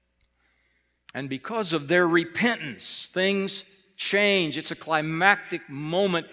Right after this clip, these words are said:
in the drama. Look at Genesis forty-five. Then Joseph could no longer control himself before all his attendants,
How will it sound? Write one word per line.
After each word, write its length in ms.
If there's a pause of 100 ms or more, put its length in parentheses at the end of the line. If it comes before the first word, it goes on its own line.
(120)
in 220
the 80
drama. 840 (580)
Look 140
at 120
Genesis 460
forty-five. 880 (520)
Then 200
Joseph 440
could 140
no 140
longer 340
control 400
himself 360
before 300
all 140
his 120
attendants, 460